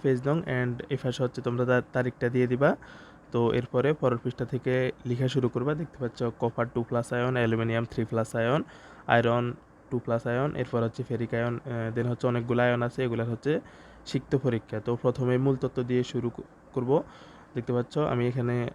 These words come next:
আহ, যেভাবে যেভাবে লিখছি তোমরা হুবহু এভাবে লিখার চেষ্টা করবা। যদি হুবহু এভাবে লিখতে পারো তাহলে তোমরা অবশ্যই পঁচিশে পঁচিশ, অর্থাৎ, আহ, সম্পূর্ণ মার্কসটাই তোমরা পাবা। শিক্ষা পরীক্ষার মাধ্যমে, আহ, অনেক ধাতব আয়নের উপস্থিতির পরীক্ষণ সম্ভব নয়,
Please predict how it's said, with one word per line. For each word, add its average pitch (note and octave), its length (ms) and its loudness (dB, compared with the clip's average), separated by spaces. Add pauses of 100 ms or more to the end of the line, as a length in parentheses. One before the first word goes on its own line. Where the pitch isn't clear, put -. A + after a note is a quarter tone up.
আহ, A#2 260 0
যেভাবে A#2+ 360 2
যেভাবে B2+ 280 4
লিখছি C3+ 300 -2
তোমরা B2+ 280 0
হুবহু A#2+ 400 0
এভাবে A#2+ 260 0
লিখার A#2+ 260 -4
চেষ্টা C#3 220 -8
করবা। C3+ 240 0
যদি B2 200 0
হুবহু A#2+ 360 -2
এভাবে A#2+ 280 2
লিখতে B2+ 260 -4
পারো C3+ 300 0 (380)
তাহলে A#2 180 0
তোমরা A#2+ 260 0
অবশ্যই A#2+ 380 0
পঁচিশে B2 380 -6
পঁচিশ, D3 480 -4
অর্থাৎ, A#2 360 -6 (120)
আহ, A2+ 300 -4
সম্পূর্ণ A2+ 400 -2
মার্কসটাই A#2+ 480 -2
তোমরা A#2 320 -4
পাবা। G#2+ 220 -2 (1080)
শিক্ষা C#3+ 260 4
পরীক্ষার C#3+ 420 0
মাধ্যমে, C#3 520 0 (120)
আহ, A#2+ 280 -2
অনেক B2+ 220 2
ধাতব C3 320 2
আয়নের C3+ 280 6
উপস্থিতির C3 580 -2
পরীক্ষণ C3+ 600 0
সম্ভব B2 500 0
নয়, G#2+ 240 0